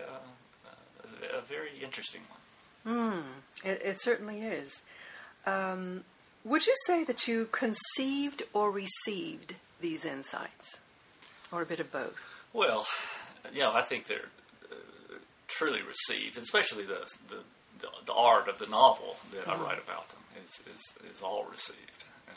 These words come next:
Speaker 1: but I think that it's a, it's a blend of me looking at what's happening and reading the polls and looking at the internet and the chatter and, and talking to other people about,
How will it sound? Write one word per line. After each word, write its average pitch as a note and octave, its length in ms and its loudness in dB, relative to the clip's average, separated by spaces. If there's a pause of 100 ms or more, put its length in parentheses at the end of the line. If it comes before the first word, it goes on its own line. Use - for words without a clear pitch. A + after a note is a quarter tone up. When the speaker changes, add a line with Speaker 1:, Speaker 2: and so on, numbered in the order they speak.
(1120)
Speaker 1:
but A2 140 2
I G#2+ 60 2
think C#3 240 -6
that A2 160 0
it's - 180 -4
a, - 140 -2
it's A2+ 160 -6
a A2 40 -8
blend A#2+ 440 6
of G2 360 0
me A2+ 200 -6
looking A2 500 -2
at G2+ 120 -4
what's G#2 180 -4
happening G2+ 600 -6
and F#2+ 160 -18
reading G2+ 260 -8
the F#2+ 60 -16
polls F#2+ 600 -8
and D#2 80 -20 (260)
looking G2 240 -12
at F#2 200 -18
the - 100 -14 (600)
internet F#2 520 -12
and F#2+ 60 -20
the F#2 60 -18
chatter F#2+ 400 -2
and, F2+ 280 -12 (640)
and A2 80 -16
talking B2 300 -2
to G#2+ 60 -2
other - 100 -8
people A2 340 -10
about, F#2 380 -10